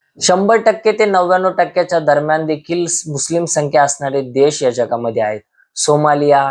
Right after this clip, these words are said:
टारोटानिया या देशामध्ये जवळपास, मालदीव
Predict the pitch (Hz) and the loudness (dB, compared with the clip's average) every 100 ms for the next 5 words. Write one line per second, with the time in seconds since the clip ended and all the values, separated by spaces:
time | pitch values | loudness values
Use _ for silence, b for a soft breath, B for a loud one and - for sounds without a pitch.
0 | 139 - 139 139 139 139 139 135 131 131 | -6 -2 2 2 2 0 0 0 2 2
1 | 131 _ _ _ _ 151 165 170 170 185 | -2 _ _ _ _ 2 2 2 0 0
2 | 170 147 151 143 139 139 - 147 - 123 | -2 0 0 0 0 0 0 -2 -2 0
3 | 131 139 139 135 | 2 2 2 0